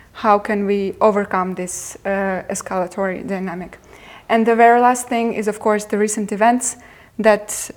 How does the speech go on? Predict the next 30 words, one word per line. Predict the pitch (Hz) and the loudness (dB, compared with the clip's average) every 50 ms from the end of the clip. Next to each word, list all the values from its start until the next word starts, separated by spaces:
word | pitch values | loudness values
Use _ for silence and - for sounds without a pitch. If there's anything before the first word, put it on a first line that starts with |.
| _ - | _ -12
has | 214 208 208 - | -10 -10 -10 -4
shaken | - - 208 208 214 - 220 214 208 202 202 190 | 0 2 2 2 2 0 -2 -2 -2 -2 -6 -4
Russia, | 214 220 233 269 262 294 294 | 0 2 2 4 4 4 4
that | 240 233 226 | 4 4 0
has | 220 220 208 - | -2 -4 -6 -4
shaken, | - 214 202 202 - 226 202 208 196 - | -4 -4 -4 -2 -2 -2 -2 -2 -4 -4
have | - 220 214 214 208 | -4 -2 -2 -2 -4
shaken | - 233 208 208 - 214 | -4 -4 -4 -2 -4 -2
also | - 208 214 214 214 - 226 202 196 190 - - - - - - - - | 2 2 2 2 2 0 0 0 0 0 -4 -10 -18 -18 -20 -14 -6 -2
E | 226 220 214 | 0 2 6
U | 233 262 285 302 302 277 | 6 6 8 8 8 8
and, | - 226 208 214 208 208 220 | 6 6 6 4 2 2 4
uh, | 202 202 196 196 196 | 4 6 6 6 4
the | 190 208 | 4 4
world, | 208 247 262 277 311 320 311 - | 6 8 10 10 10 8 4 0
and | 233 214 214 208 | -2 -4 -2 -2
we | 214 | -2
will | 202 202 190 | -2 -2 -2
also | 175 196 196 - - 196 190 185 190 - - - | -4 -4 -6 -6 -6 -6 -6 -6 -8 -12 -12 -10
discuss | 190 196 - - - 180 180 - | -10 -10 -8 -8 -8 -8 -8 -8
them | - 185 190 185 196 | -10 -10 -10 -10 -12
shortly. | - - 196 175 - - - 165 170 185 - - - - - - - _ _ _ _ _ _ _ - - - - - - - - - - - | -10 -8 -8 -8 -8 -8 -12 -14 -14 -16 -20 -20 -20 -20 -20 -20 -20 _ _ _ _ _ _ _ -20 -20 -20 -20 -20 -20 -20 -20 -20 -14 -2
So, | - 233 214 - | 2 2 4 4
Alexandra, | 226 233 233 - 262 247 254 240 233 | 2 0 0 2 4 4 6 4 4
I | - 214 | 4 4
want | 220 226 226 226 | 4 4 4 2
to | 226 | 0
start | 226 - 247 233 233 | 0 2 2 2 2
with | 233 226 220 208 | 2 -2 -2 -2
you | 226 226 254 277 311 349 311 | 0 2 2 2 2 2 0